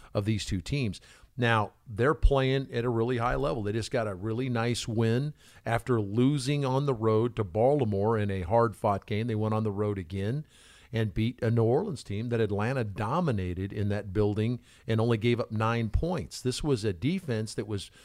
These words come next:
fairly, uh, well thought of in the forty-niner defense. They just gave up forty-six points. That was the same team Atlanta gave up, uh, thirty-five points in two games to.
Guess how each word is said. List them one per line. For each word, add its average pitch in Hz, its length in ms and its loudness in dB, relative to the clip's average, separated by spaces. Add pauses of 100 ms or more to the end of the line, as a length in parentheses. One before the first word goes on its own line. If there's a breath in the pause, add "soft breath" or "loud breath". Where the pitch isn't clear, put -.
(200 soft breath)
fairly, 135 520 2 (260)
uh, 104 420 0
well 113 240 6
thought 147 320 -2
of 107 220 -4
in 107 80 -6
the 92 60 -8
forty-niner 113 520 -2
defense. 107 540 -4
They 131 80 -2
just 151 180 -6
gave 127 160 -2
up 101 100 -2
forty-six 151 800 -2
points. 160 560 -2 (400 soft breath)
That 135 140 0
was 131 100 0
the 107 80 2
same 151 380 4
team 143 320 2
Atlanta 113 420 2
gave 107 240 0
up, 113 320 0
uh, 107 160 6
thirty-five 131 720 6
points 127 340 0
in 104 120 2
two 151 280 2
games 139 540 2
to. 90 260 -2